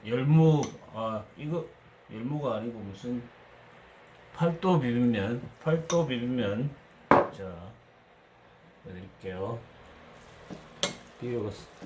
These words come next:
비벼가지고 김치 그냥 덜 담고 통째로 그냥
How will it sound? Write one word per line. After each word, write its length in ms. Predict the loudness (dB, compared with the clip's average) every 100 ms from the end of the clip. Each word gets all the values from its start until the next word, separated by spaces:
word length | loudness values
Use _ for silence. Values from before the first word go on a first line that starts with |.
| -18 -18 -18 -10 -10 -10 -16 -20 -20 -18 -6
비벼가지고 840 | 0 2 4 2 0 -4 -4 -4 -8 -12 -12 -20 -20 -20 -20 -20 -14 -14 -14 -20 -20 -16 -6 -6 -6 -20 -20 -20 -20 -20 -20 -20 -20 -20 -20 -20 -20 -20 -20 -20 -20 -20 -20 -20 -20 -20 -20 -20 0
김치 460 | 2 4 4 4 6
그냥 300 | 4 4 4
덜 180 | 6
담고 440 | 8 8 6 0 -2
통째로 520 | -2 -2 0 2 2
그냥 460 | 0 -4 -2 -2